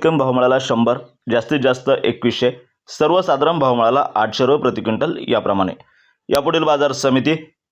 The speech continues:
लासलगाव विंचूर येथे लाल कांद्याच्या अवकाली पंधरा हजार तीनशे चौतीस क्विंटलची,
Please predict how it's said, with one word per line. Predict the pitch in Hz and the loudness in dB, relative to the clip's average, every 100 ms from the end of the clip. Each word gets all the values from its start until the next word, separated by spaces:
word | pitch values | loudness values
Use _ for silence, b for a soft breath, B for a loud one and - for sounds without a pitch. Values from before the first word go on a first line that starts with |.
| - | -6
लासलगाव | 120 131 156 156 156 | -2 0 2 4 4
विंचूर | 165 170 139 | 2 0 2
येथे | 131 131 135 | 2 2 2
लाल | 139 | 2
कांद्याच्या | 165 165 165 165 | 2 0 0 2
अवकाली | 151 143 156 143 | 2 2 0 0
पंधरा | 135 135 143 | 0 0 2
हजार | 147 147 | 4 2
तीनशे | 165 143 139 151 | 2 0 0 0
चौतीस | 147 113 117 - | 0 -2 -2 -2
क्विंटलची, | 127 120 120 | 0 0 0